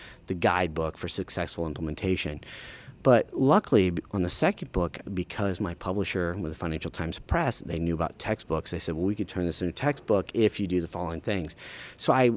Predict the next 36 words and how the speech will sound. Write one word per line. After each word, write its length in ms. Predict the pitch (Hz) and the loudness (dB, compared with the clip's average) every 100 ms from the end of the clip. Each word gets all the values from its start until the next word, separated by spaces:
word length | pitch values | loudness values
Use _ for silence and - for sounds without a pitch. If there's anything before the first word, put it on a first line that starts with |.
| - | 2
wrote 340 | 113 135 180 | 8 10 10
it 160 | 156 - | 8 6
with 440 | 104 98 90 - 104 | 4 4 4 0 -4
that 100 | 85 | -4
it 80 | |
could 140 | - 85 | -4 0
be 160 | 85 | 0
both. 500 | 78 82 76 - - - - | 2 0 0 -2 -10 -8 0
Um, 280 | 98 87 80 - - - | 2 2 -2 -10 -14 0
and 80 | 101 | 4
it's 140 | 104 131 | 6 8
actually 320 | 120 - 95 | 6 4 4
been 240 | 92 90 | 4 4
used 180 | 87 - | 2 2
now 180 | 87 85 | 0 0
as 120 | 82 | -2
a 40 | |
textbook 380 | 85 - - 85 | -4 -6 -6 -6
for 80 | - | -4
about 220 | 82 85 | -4 -4
sixty-five 580 | - - 92 - 90 87 | -6 -4 -6 -6 -6 -6
different 220 | 90 85 | -8 -8
colleges 400 | - 82 80 80 | -4 -4 -4 -6
and 80 | 80 | -2
universities, 580 | 90 104 110 - 85 107 | 2 4 4 2 0 0
which, 160 | 104 | 0
again, 580 | 98 98 131 104 90 87 - - - - - - - - - - - - - | 0 4 6 6 2 0 -6 -20 -20 -20 -20 -20 -20 -20 -20 -20 -20 -20 -14
I'm 260 | - 131 | -4 0
a 60 | 113 | 0
consultant. 760 | - 82 104 95 - 82 - | 0 2 6 6 6 -4 -2
You 140 | 98 87 | 2 4
know, 160 | 87 | 4
I'm 180 | 82 98 | 4 4
not 300 | 107 98 - | 4 4 0
a, 300 | 90 82 78 - - - - - | -2 -4 -6 -12 -18 -18 -18 -2
uh, 280 | 101 85 | 2 2